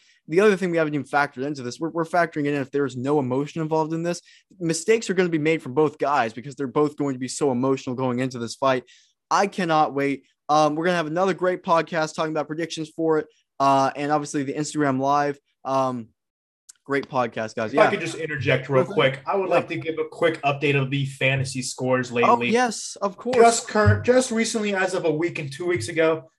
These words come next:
Speaker 2: Jack has made his spot on the leaderboards,
Speaker 1: Woo.
Speaker 2: currently getting two points from Casey O'Neill and Islam Makhachev, leaving the scores five points for me, two points for Jack, and a slow start for Keelan at zero.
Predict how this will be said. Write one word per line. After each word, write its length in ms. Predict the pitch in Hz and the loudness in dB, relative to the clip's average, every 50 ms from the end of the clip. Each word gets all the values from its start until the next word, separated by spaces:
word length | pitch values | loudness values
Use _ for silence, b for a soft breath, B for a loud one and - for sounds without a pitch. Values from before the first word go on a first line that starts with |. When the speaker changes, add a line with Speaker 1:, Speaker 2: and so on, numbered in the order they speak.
| _ _ - | _ _ -10
Speaker 2:
Jack 400 | 139 135 170 202 214 214 214 - | -6 0 0 2 4 2 2 2
has 220 | 196 180 160 165 | 0 0 0 -2
made 300 | 165 160 190 208 226 214 | -4 -2 -2 0 0 2
his 200 | 208 208 - - | 0 0 -2 -6
spot 380 | - - 202 190 180 180 175 - | -8 -4 0 0 0 0 0 -2
on 220 | 147 151 165 175 165 | -2 -2 -2 -2 0
the 100 | 165 156 | 0 0
leaderboards, 800 | 147 143 151 165 175 165 160 151 135 139 151 147 147 147 143 139 | 0 -2 -4 -4 -2 0 0 0 2 2 0 2 2 0 -2 -2
Speaker 1:
Woo. 100 | 185 208 - - - - - 185 | -2 -4 -4 -4 -16 -10 -6 -4
Speaker 2:
currently 300 | 185 180 - 180 180 170 | -4 -4 -2 -4 -4 0
getting 280 | 165 180 180 170 165 | 0 0 0 0 -4
two 280 | 135 - - 208 202 196 | -8 -8 -6 -4 -4 -4
points 340 | - - 190 185 180 180 - | -4 -6 -4 -4 -4 -6 -8
from 160 | 175 156 147 | -8 -8 -8
Casey 480 | 139 - 196 202 202 - 101 101 185 175 | -6 -6 -6 -4 4 4 4 4 6 4
O'Neill 500 | 175 170 156 151 151 151 156 151 165 170 | 2 2 2 0 0 0 0 0 -2 -4
and 280 | 135 135 139 143 139 131 | -4 -4 -2 -2 -4 -4
Islam 480 | 120 123 123 120 120 131 127 - - 123 | -6 -8 -10 -6 2 4 4 4 4 2
Makhachev, 600 | 127 127 123 - - - - 151 135 - - 101 101 104 B - | 0 -2 -2 -4 -8 -4 -2 -2 -2 -2 -6 -6 -8 -8 B -4
leaving 240 | 139 147 147 147 147 | -2 -2 -2 -2 -4
the 100 | 143 139 | -4 -6
scores 560 | 135 - - 165 160 156 151 147 139 - - _ _ _ _ _ | -6 -8 0 6 8 8 8 6 2 -4 -12 _ _ _ _ _
five 340 | - 208 202 214 - 139 - | 4 6 6 6 4 2 -2
points 280 | - 156 156 156 139 - | -2 -2 -2 -2 -4 -2
for 160 | - 156 147 | -2 -2 -2
me, 480 | 151 151 151 156 156 156 156 - _ _ _ _ _ _ | 0 -2 -2 -2 -2 -4 -6 -10 _ _ _ _ _ _
two 180 | - 202 202 196 | -4 -2 -2 -2
points 340 | - - 190 175 170 104 - | -4 -4 0 4 4 4 4
for 120 | 185 160 | 2 -2
Jack, 440 | 135 156 165 160 156 160 156 - - _ _ | 0 2 4 4 4 4 2 -2 -12 _ _
and 100 | 156 151 | -4 -4
a 60 | 156 | -2
slow 320 | 151 - - 180 180 175 170 | -4 -4 -2 0 2 2 2
start 260 | 165 - 185 160 - | 2 2 2 2 2
for 80 | 160 147 | 0 -4
Keelan 360 | - - 156 151 151 143 139 | -2 2 2 4 4 4 2
at 180 | 139 131 135 | 0 0 -2
zero. 460 | 104 131 135 135 131 131 127 131 131 | -2 -2 0 0 2 2 2 0 -2